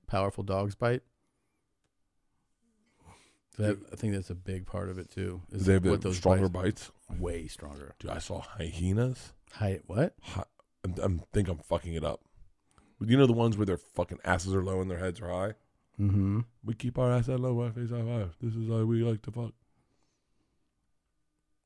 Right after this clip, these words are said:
Speaker 2: A wolf's jaw is much stronger than a dog's jaw. That's okay. What's, I'm
Speaker 1: How
Speaker 2: not gonna
Speaker 1: about, no,
Speaker 2: notice,
Speaker 1: no.
Speaker 2: I'm not gonna notice
Speaker 1: Yeah,
Speaker 2: twenty percent.
Speaker 1: bite force. That's what I'm talking about.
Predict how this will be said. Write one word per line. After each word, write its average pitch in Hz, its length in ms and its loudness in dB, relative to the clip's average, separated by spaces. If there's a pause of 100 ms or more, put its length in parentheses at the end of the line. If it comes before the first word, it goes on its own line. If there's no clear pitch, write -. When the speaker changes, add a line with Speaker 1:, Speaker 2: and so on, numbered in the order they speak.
(520)
Speaker 2:
A 95 40 0
wolf's 123 240 12
jaw 117 200 12
is 92 100 8
much 113 160 10
stronger 101 280 4
than 92 100 2
a 85 60 -2
dog's 82 300 4
jaw. - 260 -2 (260)
That's 113 240 -2
okay. - 380 -6 (120)
What's, - 160 -2 (240)
I'm 113 100 4
Speaker 1:
How 156 60 12
Speaker 2:
not 170 40 12
gonna 170 120 12
Speaker 1:
about, 120 80 12
no, 117 100 12
Speaker 2:
notice, 143 140 12
Speaker 1:
no. 143 60 12
Speaker 2:
I'm 139 80 12
not 147 100 12
gonna 131 140 12
notice 127 140 12
Speaker 1:
Yeah, 131 120 12
Speaker 2:
twenty 110 160 12
percent. 104 200 8
Speaker 1:
bite 147 220 12
force. 98 340 -2
That's 113 180 -2
what 123 60 4
I'm 104 60 2
talking 101 280 -2
about. 85 240 -8